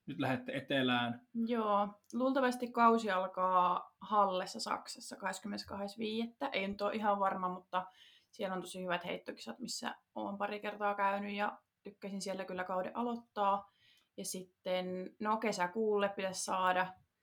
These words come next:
Speaker 2: Euroopassa kisoja. Siellä on Kö-, Köpiksen kisa on varmistunut, mikä on kuudestoista, kuudestoista kuudetta. Ja sitten on totta kai se Oulun, Oulun ranking-kisa.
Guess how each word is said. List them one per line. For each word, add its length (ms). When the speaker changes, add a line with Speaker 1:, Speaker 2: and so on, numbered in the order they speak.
Speaker 2:
Euroopassa 600
kisoja. 400
Siellä 320
on 220
Kö-, 340
Köpiksen 800
kisa 280
on 320
varmistunut, 600
mikä 260
on 120
kuudestoista, 1000
kuudestoista 680
kuudetta. 600
Ja 100
sitten 340
on 60
totta 240
kai 180
se 120
Oulun, 600
Oulun 340
ranking-kisa. 920